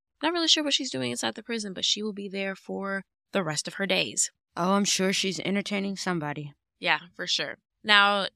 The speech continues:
Speaker 1: Jerry's family, when they reflect on it, they're just like, "I can't believe, like, never in a million years did I think that something like this would happen to our family." And you don't think that something like this is going to happen to you. It's really unfathomable. Even when we're, like, sitting here talking about it on a podcast, it's still something that just seems so unfathomable.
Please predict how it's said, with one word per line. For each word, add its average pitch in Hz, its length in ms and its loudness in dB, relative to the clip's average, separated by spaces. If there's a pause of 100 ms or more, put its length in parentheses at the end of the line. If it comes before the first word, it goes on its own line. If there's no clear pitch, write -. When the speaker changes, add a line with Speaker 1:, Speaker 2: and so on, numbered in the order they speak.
Speaker 1:
Jerry's 220 380 0
family, 208 560 -2 (180)
when 196 200 -6
they 202 80 -2
reflect 190 320 -4
on 185 80 -2
it, 180 40 -6
they're 180 100 -6
just 175 140 -8
like, 170 120 -6
"I 165 40 -10
can't - 340 -8
believe, 170 360 -6
like, 151 260 -2
never 185 300 0
in 202 80 4
a 185 60 2
million 170 340 -4
years 151 500 -4 (420)
did 170 120 -2
I 160 80 0
think 170 200 -8
that - 100 -2
something 160 260 -2
like 135 160 -10
this - 160 0
would 156 80 -6
happen 151 260 -4
to - 120 -2
our - 100 0
family." - 540 -8 (240)
And 240 180 -2
you 233 240 0
don't 190 260 2
think 175 200 -2
that 156 160 0
something 156 300 -4
like 151 200 -10
this 160 240 -4 (260)
is 170 140 -4
going 151 220 -4
to 160 60 -8
happen 147 280 -2
to - 140 -4
you. 147 100 -4
It's - 380 -2
really 214 340 -4
unfathomable. 147 960 0
Even 202 300 -4
when 190 180 -6
we're, 170 180 -6
like, 160 160 -2
sitting 165 220 -4
here 156 140 -8
talking 156 320 -6
about 151 160 -4
it 147 60 -6
on 143 120 -8
a 143 60 -14
podcast, 151 520 -8
it's - 180 -2
still 185 260 2
something 170 320 -4
that 156 120 -10
just - 180 0
seems 160 260 -4
so 151 180 -4
unfathomable. 147 800 -6